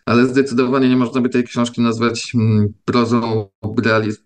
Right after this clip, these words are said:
realizmem psychologicznym, czy też dramatem psychologicznym, bo faktycznie tym postaciom, które napotyka Wołeczek, brakuje głębi.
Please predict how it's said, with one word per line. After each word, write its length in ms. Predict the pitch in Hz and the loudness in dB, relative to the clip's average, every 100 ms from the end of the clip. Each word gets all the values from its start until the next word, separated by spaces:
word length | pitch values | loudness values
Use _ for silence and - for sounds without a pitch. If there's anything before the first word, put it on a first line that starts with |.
| 107 | -2
realizmem 460 | 107 113 120 120 | 0 2 2 0
psychologicznym, 680 | 110 - 107 101 101 - 95 | -4 -4 -2 0 -2 -4 -2
czy 140 | 98 | -2
też 220 | 90 95 90 | -4 -6 -4
dramatem 340 | 101 107 104 | -4 -2 -4
psychologicznym, 580 | 107 107 95 95 107 98 | -6 -4 -4 -4 -4 -4
bo 80 | 101 | -2
faktycznie 460 | 107 123 120 104 - _ | -2 -2 -2 -6 -6 _
tym 140 | 131 | -4
postaciom, 580 | 131 143 151 - 151 135 | -2 -2 -2 -2 -2 -2
które 280 | - 156 135 | -2 0 0
napotyka 520 | 131 135 135 135 135 | 0 0 -2 0 -2
Wołeczek, 480 | 127 131 123 127 120 - | 0 0 0 -2 -6 -8
brakuje 540 | 110 123 127 - 131 107 | -4 -2 -2 2 0 2
głębi. 500 | 110 98 90 104 | -2 -4 -2 -4